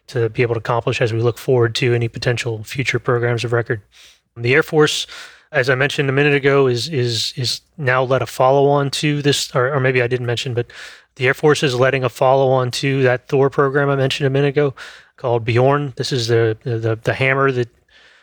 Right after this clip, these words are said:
Thor used. So this is to take the technology they built, which is a fairly large platform, counter U A S capability, and, and work to shrink that down and inject new technology. That contract was a let, was let in twenty twenty-two,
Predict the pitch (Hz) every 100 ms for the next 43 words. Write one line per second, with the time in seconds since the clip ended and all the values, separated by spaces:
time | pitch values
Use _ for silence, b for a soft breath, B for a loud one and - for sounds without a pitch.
0 | b _ 143 139 131 139 143 - - -
1 | - 120 123 131 123 - 135 - 131 143
2 | - 135 135 135 131 120 127 147 127 131
3 | - 151 151 143 127 131 135 - 135 127
4 | - 131 127 120 B B B B - 139
5 | 131 127 127 127 123 - 127 123 123 123
6 | 120 117 B B B B - 113 151 120
7 | 117 127 - 120 - 151 - 131 - 123
8 | 127 123 123 117 120 - 127 - 127 123
9 | 120 117 113 113 B B B B - -
10 | 127 123 123 120 123 117 120 123 _ _
11 | 143 117 135 120 113 - 127 120 - 127
12 | - - 127 - 127 117